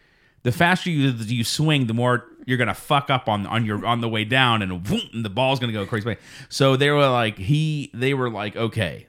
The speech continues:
super fast swing." They gave me the heaviest shafts that, that, that they could.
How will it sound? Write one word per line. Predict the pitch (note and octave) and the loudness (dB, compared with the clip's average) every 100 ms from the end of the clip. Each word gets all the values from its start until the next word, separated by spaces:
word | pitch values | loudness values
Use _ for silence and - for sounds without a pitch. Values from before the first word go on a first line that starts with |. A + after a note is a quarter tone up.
| - | -10
super | - E3 F3 F3+ | 2 4 4 2
fast | - D3+ D3+ - | 4 2 2 -2
swing." | A2+ F2+ D2+ G2 - _ _ _ _ - | -4 -4 -4 -10 -14 _ _ _ _ -2
They | A2 | -2
gave | A2+ A#2+ A#2 | 0 0 0
me | A2+ | -2
the | F#2+ | -4
heaviest | - C#3 D3 D#3+ D3+ C3+ | -2 -2 0 -2 -4 -6
shafts | - - B2+ A#2 A#2 - | -8 -6 -2 -2 -2 -6
that, | A2+ - | -8 -8
that, | F2 G2+ - | -8 -8 -6
that | F#2+ F#2+ | -8 -8
they | F#2 | -8
could. | E2 - C2 G2 | -10 -10 -10 -12